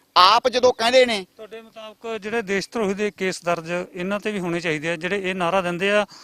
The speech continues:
Speaker 2: ਉਹ ਵੀ ਦੇਸ਼ ਨੂੰ ਖਰਾਬ ਕਰਦੇ ਨੇ, ਦੇਸ਼ ਦਾ ਮਾਹੌਲ ਖਰਾਬ ਕਰਨ 'ਚ ਉਹਨਾਂ ਦਾ ਵੱਡਾ ਹੱਥ ਹੈ।
Speaker 1: ਬਿਲਕੁਲ ਜੀ, ਇਹਨਾਂ ਤੇ ਦੇਸ਼ ਧਰੋਹੀ ਦੇ ਕੇਸ ਹੋਣੇ ਚਾਹੀਦੇ ਨੇ। ਜਿਹੜੇ ਕਹਿੰਦੇ ਆ ਬਾਕੀ ਅਸੀਂ ਰਹਿਣੇ ਨਹੀਂ ਦੇਣਾ, ਕੱਲਾ ਹਿੰਦੂ ਇਹ ਦਿਖੇ ਸਾਨੂੰ,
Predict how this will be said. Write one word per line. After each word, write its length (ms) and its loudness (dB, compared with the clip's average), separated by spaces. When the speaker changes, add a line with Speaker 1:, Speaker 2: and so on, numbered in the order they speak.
Speaker 2:
ਉਹ 80 -4
ਵੀ 100 -4
ਦੇਸ਼ 240 -2
ਨੂੰ 100 -6
ਖਰਾਬ 240 -2
ਕਰਦੇ 280 -4
ਨੇ, 220 -8
ਦੇਸ਼ 240 -2
ਦਾ 140 -2
ਮਾਹੌਲ 360 -2
ਖਰਾਬ 280 0
ਕਰਨ 180 -4
'ਚ 80 -12
ਉਹਨਾਂ 260 -2
ਦਾ 100 2
ਵੱਡਾ 320 -2
ਹੱਥ 160 -10
ਹੈ। 60 -12
Speaker 1:
ਬਿਲਕੁਲ 520 4
ਜੀ, 260 -4
ਇਹਨਾਂ 220 4
ਤੇ 120 4
ਦੇਸ਼ 380 2
ਧਰੋਹੀ 320 2
ਦੇ 180 0
ਕੇਸ 280 -2
ਹੋਣੇ 200 0
ਚਾਹੀਦੇ 400 -4
ਨੇ। 120 -6
ਜਿਹੜੇ 300 6
ਕਹਿੰਦੇ 320 4
ਆ 80 8
ਬਾਕੀ 440 4
ਅਸੀਂ 240 2
ਰਹਿਣੇ 320 6
ਨਹੀਂ 140 4
ਦੇਣਾ, 300 0
ਕੱਲਾ 280 4
ਹਿੰਦੂ 380 2
ਇਹ 60 6
ਦਿਖੇ 260 -2
ਸਾਨੂੰ, 380 -8